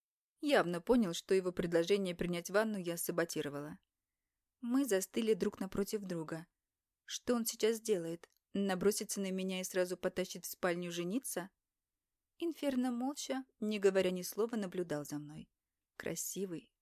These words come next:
высокий, широкоплечий, с угольно-чёрными волосами, забранный в небрежный хвост. Высокий лоб, мерцающие золотистые глаза под хищным,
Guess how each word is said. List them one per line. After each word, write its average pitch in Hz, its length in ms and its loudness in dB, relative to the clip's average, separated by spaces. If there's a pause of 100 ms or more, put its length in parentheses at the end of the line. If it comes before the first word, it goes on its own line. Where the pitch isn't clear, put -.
высокий, 175 640 -2
широкоплечий, 185 920 -2 (300)
с - 140 -10
угольно-чёрными 202 840 0
волосами, 170 640 -4 (140)
забранный 170 540 -2
в 160 40 -8
небрежный 165 460 -2
хвост. 165 340 -4 (600)
Высокий 180 420 0
лоб, 185 260 -2
мерцающие 175 600 -2
золотистые 170 600 -2
глаза 170 340 -4
под - 200 -6
хищным, 185 540 -8